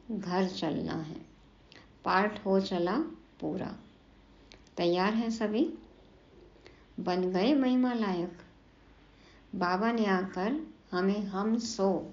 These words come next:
सो हम का अर्थ समझाया। बाजोली के खेल की याद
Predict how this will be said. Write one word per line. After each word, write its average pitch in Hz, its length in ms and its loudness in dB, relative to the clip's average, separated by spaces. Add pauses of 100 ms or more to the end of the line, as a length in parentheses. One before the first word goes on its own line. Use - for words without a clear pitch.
सो 208 420 0
हम 196 420 0
का 180 160 0 (140)
अर्थ 185 320 -4
समझाया। 165 800 -4 (880)
बाजोली 196 640 2
के 226 180 -2
खेल 190 400 -2
की 220 260 0
याद 170 260 2